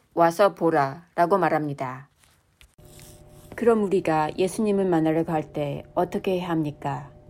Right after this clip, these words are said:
우리는 지금 당장 달려가서 예수님을 만날 수 없습니다. 어디에서 예수님을 만날 수 있습니까? 글쎄요,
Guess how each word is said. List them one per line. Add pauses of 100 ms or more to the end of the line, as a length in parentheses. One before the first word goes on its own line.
(500)
우리는
지금
당장
달려가서
예수님을
만날
수
없습니다. (800)
어디에서 (240)
예수님을
만날
수
있습니까? (1400)
글쎄요,